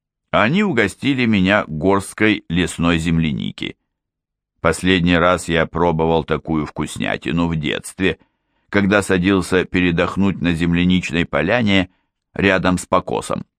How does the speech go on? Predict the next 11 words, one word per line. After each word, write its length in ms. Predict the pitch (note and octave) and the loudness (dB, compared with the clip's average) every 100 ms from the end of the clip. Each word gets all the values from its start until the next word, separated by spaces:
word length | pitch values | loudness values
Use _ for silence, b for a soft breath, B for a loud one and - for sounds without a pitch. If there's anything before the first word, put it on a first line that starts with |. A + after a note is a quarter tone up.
| _ _ _ _ B B B | _ _ _ _ B B B
Рос-то 440 | D#3+ D3+ - A#2+ | 2 2 0 0
я 360 | A2+ G2 E2 - | 2 4 2 0
безотцовщиной, 1080 | F2 G2 G#2 - A#2 D3+ - D#2+ G#1+ G1+ _ _ _ - | 0 2 2 0 -2 -2 -2 -6 -8 -10 _ _ _ -2
и 80 | G2+ | -2
с 60 | |
двенадцати 600 | F#2 A2+ D3 E3+ - C#3 | 2 2 2 0 -2 -4
лет 260 | A2+ B2 C3 | 0 0 0
обеспечивал 760 | F#2+ F#2+ - F#2+ - F#2 F2 E2 | 0 0 0 -2 0 0 2 2
нашу 360 | F2 E2 D#2 | 0 -2 -4
корову 480 | - D#2 E2 D2+ D2+ | 0 0 2 0 -4
сеном 520 | - D3 E3+ D3+ C#3+ | -4 -2 0 0 -2